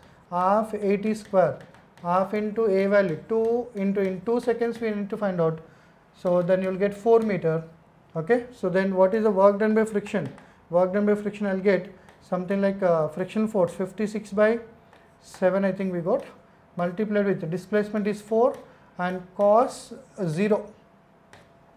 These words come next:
Angle between the, uh, four K Z block, on four K Z block,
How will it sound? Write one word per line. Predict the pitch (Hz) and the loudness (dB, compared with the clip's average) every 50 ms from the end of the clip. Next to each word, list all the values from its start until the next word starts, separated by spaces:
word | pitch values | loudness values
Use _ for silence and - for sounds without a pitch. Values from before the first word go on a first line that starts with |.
| _ _ _ _ _ _ _ _ _ _ _ _ - | _ _ _ _ _ _ _ _ _ _ _ _ -6
Angle | 180 180 190 202 214 214 | -2 -2 0 0 0 0
between | 202 208 208 214 214 214 | 0 0 -2 -2 0 4
the, | 214 214 214 214 214 214 - - - - _ _ _ - | 6 6 8 6 6 2 -6 -18 -20 -20 _ _ _ -6
uh, | 165 160 165 165 165 165 160 160 165 | -2 0 0 2 2 2 0 -2 -4
four | 165 - - 202 202 208 208 | -6 -6 -2 2 2 2 2
K | 202 208 214 214 208 202 | 0 -2 0 0 0 0
Z | 202 208 220 202 | 0 -2 -2 -2
block, | 190 190 165 147 - - - | 0 0 -2 -2 -4 -6 -2
on | 175 180 190 185 | -2 0 0 0
four | 175 - 190 202 202 | -2 -2 -2 -2 0
K | 202 220 214 214 | 0 -2 -2 0
Z | 214 220 | -2 -2
block, | 196 214 214 214 220 220 220 - | 0 0 2 0 0 -2 -6 -14